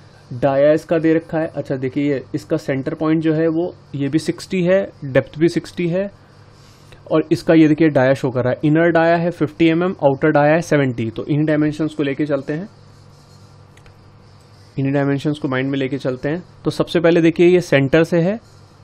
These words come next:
Proper डाइम-, आप ड्राइंग check करिए, तो ये देखिए सेंटर से दिखा रहा है। तो फिर आप एक्सट्रूड पे जाइए, Center को select करिए, इसको select करिए, तो आपका ये plane हो गया।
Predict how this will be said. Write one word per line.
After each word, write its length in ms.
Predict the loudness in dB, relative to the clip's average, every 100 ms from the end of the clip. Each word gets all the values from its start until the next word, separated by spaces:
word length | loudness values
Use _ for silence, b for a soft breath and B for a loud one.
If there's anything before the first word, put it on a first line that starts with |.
| 2
Proper 280 | 2 4 4
डाइम-, 720 | 4 2 2 2 2 2 -2 -6 -2
आप 160 | -2 0
ड्राइंग 240 | 0 0
check 180 | -2 -2
करिए, 220 | 0 0
तो 60 | 0
ये 60 |
देखिए 200 | 0 -2
सेंटर 260 | -2 -2 -4
से 60 |
दिखा 140 | -2 -2
रहा 60 |
है। 60 | -2
तो 60 | -2
फिर 180 | 0
आप 140 | 0 0
एक्सट्रूड 360 | -4 -4 -4
पे 80 | -2
जाइए, 340 | -2 -2 -4 -6 -14 b b b -20 -8
Center 340 | -4 -2 -2
को 80 | -4
select 280 | -2 -4 -2
करिए, 300 | -2 -2 -4 -10 -18
इसको 200 | -10 -8
select 280 | -6 -8 -6
करिए, 320 | -6 -6 -8 -14 -12
तो 60 | -10
आपका 280 | -6 -4
ये 240 | -4 -4 -8 -14 -20 -20 -20 -20 -20 -20 -20 -20 -20 -10
plane 220 | -6 -4
हो 120 | -6
गया। 260 | -6 -8